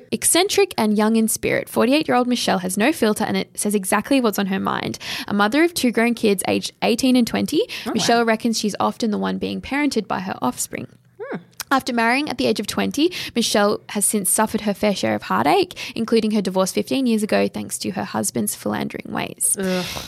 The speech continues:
Speaker 1: She continues to share details of her dating disasters freely and admits she has been cheated on in seven of her past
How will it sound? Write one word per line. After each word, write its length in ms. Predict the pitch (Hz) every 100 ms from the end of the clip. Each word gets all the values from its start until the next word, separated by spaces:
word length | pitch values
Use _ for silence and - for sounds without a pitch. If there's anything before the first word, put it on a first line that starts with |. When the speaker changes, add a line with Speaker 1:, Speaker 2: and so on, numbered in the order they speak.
| -
Speaker 1:
She 160 | - 240
continues 400 | 262 320 339 359
to 120 | 320
share 260 | 302 254 233
details 360 | 226 214 208 208
of 120 | 190
her 80 | 190
dating 300 | 202 240 262
disasters 480 | 214 196 185 208
freely 400 | - 254 277 285
and 100 | -
admits 400 | 220 202 220 -
she 120 | - 226
has 100 | 202
been 120 | 202
cheated 360 | - 214 220 202
on 280 | 190 220 403 - - - -
in 140 | 190
seven 360 | 185 - 196 208
of 120 | 196
her 100 | 190
past 320 | - 202 190